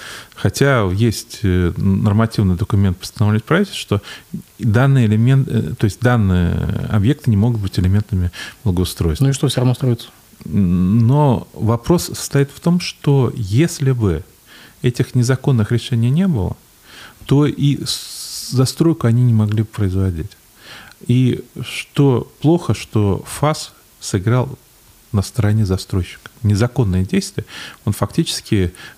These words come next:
Speaker 1: выдал предписание, э, узиу, когда они сначала... Там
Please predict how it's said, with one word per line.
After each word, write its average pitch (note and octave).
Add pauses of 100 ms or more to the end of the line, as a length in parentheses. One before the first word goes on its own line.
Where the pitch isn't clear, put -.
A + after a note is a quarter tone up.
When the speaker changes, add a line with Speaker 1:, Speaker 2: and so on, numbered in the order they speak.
Speaker 1:
выдал G#2+
предписание, B2 (520)
э, G2 (240)
узиу, A2
когда G2
они F2+
сначала... F2+
Там G#2+